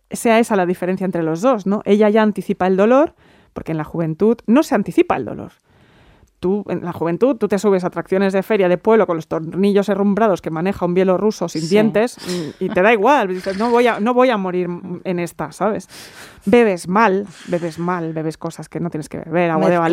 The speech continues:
Speaker 1: Valencia,
Speaker 2: sí.
Speaker 1: mezclas,
Speaker 2: Malibu con piña.
Speaker 1: mm, asquerosidades, ¿no?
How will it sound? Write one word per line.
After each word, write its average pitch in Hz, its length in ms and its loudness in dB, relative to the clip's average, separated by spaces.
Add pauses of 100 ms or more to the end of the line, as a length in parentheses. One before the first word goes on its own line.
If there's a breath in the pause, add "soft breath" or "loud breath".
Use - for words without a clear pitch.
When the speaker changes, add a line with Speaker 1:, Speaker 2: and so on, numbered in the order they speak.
Speaker 1:
Valencia, 185 460 2
Speaker 2:
sí. 180 60 -2
Speaker 1:
mezclas, 170 840 0
Speaker 2:
Malibu 170 260 -2
con 156 220 -4
piña. 170 680 0
Speaker 1:
mm, 175 380 -6
asquerosidades, 160 840 -2
¿no? - 140 -10